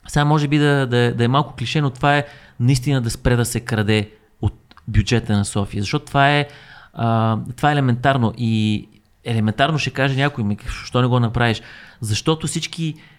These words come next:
разходи зависят от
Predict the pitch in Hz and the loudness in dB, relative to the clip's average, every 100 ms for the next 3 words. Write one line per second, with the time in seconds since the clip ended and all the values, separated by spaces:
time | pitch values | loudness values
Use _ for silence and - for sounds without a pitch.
0 | _ _ 117 135 156 - - 113 131 156 | _ _ 2 2 2 0 -4 -4 -4 -4
1 | 113 110 107 131 - 123 123 - - - | -2 0 2 0 0 -2 -4 -14 -20 -2
2 | 120 127 - | 0 0 -4